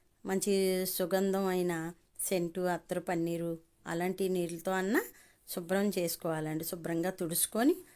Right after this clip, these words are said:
మళ్ళీ బొట్లు అవి పెట్టుకోవాలి, గంధం బొట్లు అవి. ఇవి లక్ష్మీదేవికండి, చెట్టు గాజులు, అవల, గవ్వలు, ఆ, తామర గింజలు, చక్రాలునండి.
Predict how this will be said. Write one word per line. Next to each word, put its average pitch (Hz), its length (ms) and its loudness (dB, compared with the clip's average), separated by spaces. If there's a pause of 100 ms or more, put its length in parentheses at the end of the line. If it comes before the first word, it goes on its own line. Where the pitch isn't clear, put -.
(300)
మళ్ళీ 233 280 2 (1160)
బొట్లు 208 300 0
అవి 214 120 4
పెట్టుకోవాలి, 180 480 0 (200)
గంధం 180 300 0
బొట్లు 151 240 -8
అవి. 156 100 -10 (400)
ఇవి 226 180 6
లక్ష్మీదేవికండి, 190 920 0 (100)
చెట్టు 185 180 -4
గాజులు, 175 460 0 (400)
అవల, 175 560 0
గవ్వలు, 170 440 -2 (460)
ఆ, 160 760 -2 (100)
తామర 170 300 0
గింజలు, 170 460 -2 (560)
చక్రాలునండి. 160 1160 -2